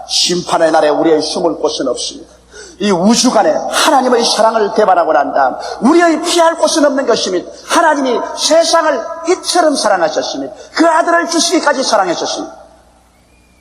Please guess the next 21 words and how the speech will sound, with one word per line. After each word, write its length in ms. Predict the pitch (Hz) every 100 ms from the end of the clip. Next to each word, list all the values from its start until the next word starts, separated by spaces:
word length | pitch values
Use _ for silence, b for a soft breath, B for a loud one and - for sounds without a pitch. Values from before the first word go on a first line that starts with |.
| _ _ -
지금 240 | - 143
서울 280 | - 156 156
시내에서 400 | - 147 143 143
목회하고 380 | 143 - 139 139
있는 280 | 135 123 - - - -
조병호 500 | - - 156 151 151
목사님이 540 | 135 127 - 120 104 98 - - - - - _ _ _ _ _
옛날에 340 | 147 156 160 151
강원도에서 920 | 151 156 165 160 151 - 143 127 -
목회하고 380 | 131 139 151 131
있을 260 | 127 131 -
때 200 | 127 123 - - -
하루는 380 | - 175 170 165
부인하고 420 | 180 175 165 165
내게 180 | 160 156
와서 540 | 151 151 160 147 143 - - - -
통곡하고 800 | - 220 220 214 196 202 185 156
울면서 500 | 196 190 180 175 160
그런 220 | 165 143
말을 140 | 127 120
했어요. 300 | - -